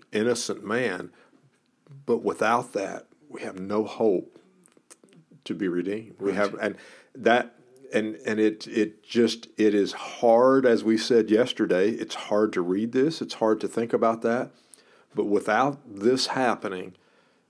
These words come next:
Speaker 1: we have no hope in this world as far as, uh, a-, as far as our standing with God. So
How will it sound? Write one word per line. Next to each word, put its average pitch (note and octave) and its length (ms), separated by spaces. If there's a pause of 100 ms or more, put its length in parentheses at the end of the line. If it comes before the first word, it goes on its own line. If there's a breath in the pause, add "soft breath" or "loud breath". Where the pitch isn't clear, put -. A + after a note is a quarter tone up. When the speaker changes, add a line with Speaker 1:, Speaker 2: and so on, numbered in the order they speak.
(140)
Speaker 1:
we G#2 880
have G#2+ 200
no G#2 160
hope B2 300
in F#2 100
this F2+ 180
world G#2+ 400
as F2+ 140
far G2 360
as, F2+ 180 (420 loud breath)
uh, G2 380 (100)
a-, G2+ 180
as G2 200
far G2+ 340
as F2 120
our G2+ 460 (280 soft breath)
standing A2 580
with G2 180
God. G2 520
So G2+ 340